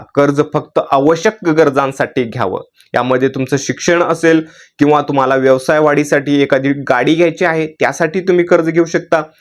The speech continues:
तुमच्या घरामध्ये लग्न समारंभ आहे आणि याकडे, यासाठी तुमच्याकडे पुरेसे पैसे नाहीत, यासाठी आवश्यक तेवढंच कर्ज तुम्ही घेतलं पाहिजे,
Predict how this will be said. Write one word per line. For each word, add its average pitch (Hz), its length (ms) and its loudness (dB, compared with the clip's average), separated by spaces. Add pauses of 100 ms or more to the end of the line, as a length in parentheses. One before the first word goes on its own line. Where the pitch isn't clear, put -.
(300)
तुमच्या 147 240 2
घरामध्ये 139 480 0
लग्न 147 280 4
समारंभ 170 600 -2
आहे 143 280 -2 (260)
आणि 139 200 0
याकडे, 165 440 0
यासाठी 160 420 0
तुमच्याकडे 185 300 0
पुरेसे 175 360 2
पैसे 165 380 0
नाहीत, 156 260 0 (380)
यासाठी 180 520 0 (600)
आवश्यक 208 360 2
तेवढंच 240 640 0
कर्ज 185 280 2 (100)
तुम्ही 165 200 2
घेतलं 143 280 2
पाहिजे, 135 400 -2